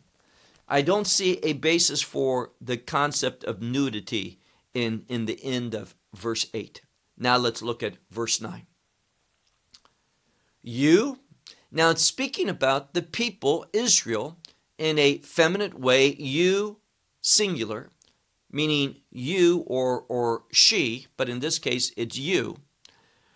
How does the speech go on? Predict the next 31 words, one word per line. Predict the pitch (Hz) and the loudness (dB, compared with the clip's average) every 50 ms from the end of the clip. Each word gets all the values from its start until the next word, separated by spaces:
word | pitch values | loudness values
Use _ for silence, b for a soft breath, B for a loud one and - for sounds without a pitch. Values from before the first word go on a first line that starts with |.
| b b b b b b b b _ | b b b b b b b b _
You | 127 151 196 208 202 185 | -2 0 0 0 0 -2
travel | - - - - - 220 247 254 262 240 147 139 135 139 127 - - _ _ _ _ | -4 -6 -6 -6 0 2 4 4 4 4 6 6 4 4 4 0 -10 _ _ _ _
to | - - 262 240 190 151 131 127 131 139 143 139 _ _ _ _ _ _ _ _ _ _ _ _ _ _ _ | -4 -2 0 2 2 2 0 -2 -6 -10 -14 -20 _ _ _ _ _ _ _ _ _ _ _ _ _ _ _
a | 135 139 | 0 0
king. | 135 - - 131 110 95 90 _ _ _ _ _ _ b b b b b b b b - | 0 -2 -4 -4 -4 -6 -10 _ _ _ _ _ _ b b b b b b b b 0
Now, | 123 135 131 127 | 2 2 4 2
this | - - 123 175 233 226 - | 0 2 4 6 6 6 4
king | - - 247 247 233 185 165 160 | 2 0 -2 0 2 0 0 0
is | - - 151 135 143 165 | -2 -2 -2 0 -2 -2
not | 214 247 208 135 131 - - - - _ _ _ _ _ _ _ _ _ _ _ _ _ _ _ _ _ | 0 0 0 0 -2 -4 -12 -16 -18 _ _ _ _ _ _ _ _ _ _ _ _ _ _ _ _ _
the | - 131 117 | -6 -6 -6
King | - - - 185 180 175 | -4 -2 0 0 2 0
of | 156 151 - | -2 -2 -4
Kings | - 180 170 160 139 123 120 117 - - - | -4 -4 -2 -2 -4 -6 -6 -6 -8 -8 -8
and | 127 120 | -4 -4
the | 120 | -2
Lord | 113 110 117 113 117 120 | -2 -2 -2 -4 -4 -6
of | 117 117 | -8 -8
Lords. | 139 165 151 123 123 - | -8 -6 -6 -4 -4 -4
It's | 135 135 - - | -8 -8 -4 0
not | 139 147 156 - | 2 2 2 2
referring | 170 156 143 - - 151 160 151 151 143 131 | -2 -6 -6 -8 -8 -4 -4 -2 -2 -4 -6
to | - - 147 | -6 -6 -6
God. | 127 117 95 92 151 143 131 110 95 - _ - _ _ _ _ _ B B B B B B | -6 -4 0 2 2 2 2 0 -4 -6 _ -20 _ _ _ _ _ B B B B B B
He | - 175 | 0 2
says, | 180 - 190 185 170 175 - | 4 6 6 4 4 2 0
"You | 175 175 180 | 0 0 0
travel | 175 - - - 233 233 247 254 226 226 220 | 0 -2 -2 2 4 6 6 6 4 4 0
to | 214 - - 226 220 202 196 196 - - | 0 -2 -4 -2 0 0 0 -2 -2 2
a | 170 170 165 | 4 4 4
king, | 156 - - 254 277 254 180 113 85 - | 2 0 0 0 0 0 0 -4 -8 -12